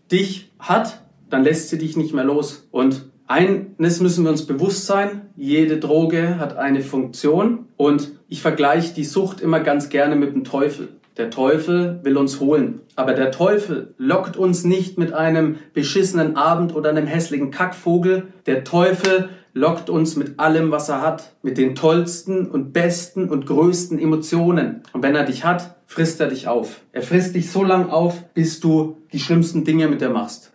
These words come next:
Aber in deiner Welt ist das alles logisch. An dem Punkt musst du aufhören. Hier ist der Bogen vorbei. Wenn du hier weitermachst, wirst du sterben. Jetzt erkennen ja alle Nichtsüchtigen, okay,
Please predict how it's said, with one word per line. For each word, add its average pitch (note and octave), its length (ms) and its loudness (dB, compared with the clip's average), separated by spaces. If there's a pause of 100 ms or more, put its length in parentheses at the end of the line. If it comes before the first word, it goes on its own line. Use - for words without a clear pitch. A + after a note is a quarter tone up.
Aber C#3+ 160 0
in C#3 80 2
deiner D#3 340 2
Welt D3+ 340 0
ist - 200 -12
das C3+ 140 -6
alles C3 260 -2
logisch. B2+ 500 -4
An B2+ 140 -4
dem F#3 240 2
Punkt G#3+ 320 0 (180)
musst E3 280 0
du C#3 80 -2
aufhören. C#3 580 0
Hier C#3 120 0
ist C#3 140 -6
der C#3 100 2
Bogen D#3 320 2
vorbei. C#3 640 0
Wenn B2 80 -8
du C3+ 80 -4
hier F3+ 240 2
weitermachst, F#3 680 0 (320)
wirst C3+ 260 -2
du C#3+ 60 -4
sterben. C3 480 -2 (160)
Jetzt - 420 -4 (600)
erkennen F#3 480 2
ja E3+ 120 2
alle D#3+ 240 2
Nichtsüchtigen, F#3+ 960 0
okay, E3 520 -2